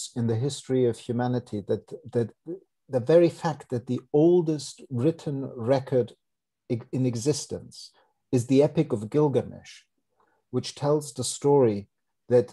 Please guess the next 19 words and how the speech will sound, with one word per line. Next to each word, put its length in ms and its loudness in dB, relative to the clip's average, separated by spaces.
Gilgamesh, 560 2
the 100 0
all-powerful 800 4
king, 300 -6
could 240 -10
do 80 -4
whatever 440 2
he 180 -6
wanted, 480 -2
but 160 -2
he 100 -6
met 240 0
Humbaba 640 2
in 180 -2
the 100 -2
cedar 340 -6
forests 500 -2
of 140 -8
Lebanon. 480 -2